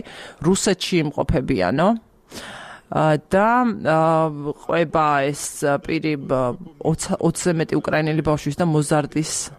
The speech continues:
დახვრეტაზე. ა, მოკლედ, უმძიმეს ამბებს ყვებიან, ა, და, როგორც გითხარით, ორიოდე საათის წინ გულაგუნეტმა გავრცელა მეორე ვიდეო ჩანაწერი აზამატ ულდაროვისა, სადაც ის, ა, ყვება, რომ მას კანტორიდან, ანუ ვაგნერიდან დაურეკეს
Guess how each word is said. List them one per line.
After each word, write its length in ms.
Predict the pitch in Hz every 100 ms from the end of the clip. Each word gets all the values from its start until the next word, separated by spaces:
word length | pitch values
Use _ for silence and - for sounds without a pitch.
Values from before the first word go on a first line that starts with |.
| -
დახვრეტაზე. 760 | 147 - 165 147 - 80 131 - - - - - - -
ა, 120 | - 165
მოკლედ, 320 | 220 208 180
უმძიმეს 480 | 208 202 240 226 -
ამბებს 400 | 196 196 185 -
ყვებიან, 500 | - 190 202 240 254 220
ა, 360 | 180 165 160
და, 240 | 151 208 233 220 160
როგორც 320 | 156 165 180 156
გითხარით, 480 | 185 - - 220
ორიოდე 400 | 190 175 175 156
საათის 520 | 143 190 170 165 180 -
წინ 280 | - 196 208
გულაგუნეტმა 640 | 175 165 156 165 156 196
გავრცელა 440 | 180 170 - 190 214
მეორე 400 | 170 165 165 160
ვიდეო 280 | 147 156 170
ჩანაწერი 680 | - 160 143 - - - 175 - - - -
აზამატ 440 | 151 147 151 135
ულდაროვისა, 560 | 147 147 151 147 156 190
სადაც 300 | 165 147 156 151
ის, 120 | - - -
ა, 160 | 143
ყვება, 220 | - 143 160
რომ 120 | 185
მას 120 | 180 -
კანტორიდან, 800 | - 165 160 165 143 139 160 185
ანუ 160 | 151 143
ვაგნერიდან 640 | 151 151 151 147 139 135
დაურეკეს 680 | 135 139 139 143 131 185 202